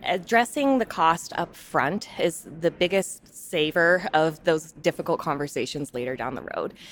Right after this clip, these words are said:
So I tend to slightly inundate with information and options up front and give them those cost op-, differentials for our different treatment plans at the time. And then I put the power back on the client to actually make their decision about which of those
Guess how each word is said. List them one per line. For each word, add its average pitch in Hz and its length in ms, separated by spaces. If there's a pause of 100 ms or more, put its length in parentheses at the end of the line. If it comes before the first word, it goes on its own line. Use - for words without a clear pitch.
(180)
So 208 340
I 214 160
tend 247 320
to 180 400 (220)
slightly 208 500
inundate 151 480
with 160 180
information 151 680
and 147 140
options 196 680
up 143 140
front 170 540 (360)
and 175 160
give 185 180
them 196 160
those 160 220
cost 151 380
op-, 139 140 (100)
differentials 147 560
for 156 100
our 151 100
different 139 300
treatment - 400
plans 262 380
at - 100
the 160 80
time. 156 480 (360)
And 190 120
then 220 120
I 226 80
put 214 180
the - 80
power 156 320
back 139 240
on 143 140
the 135 80
client 135 480
to 165 100
actually 143 320
make 139 220
their 135 120
decision 156 640 (320)
about 143 360
which - 180
of 143 120
those 131 280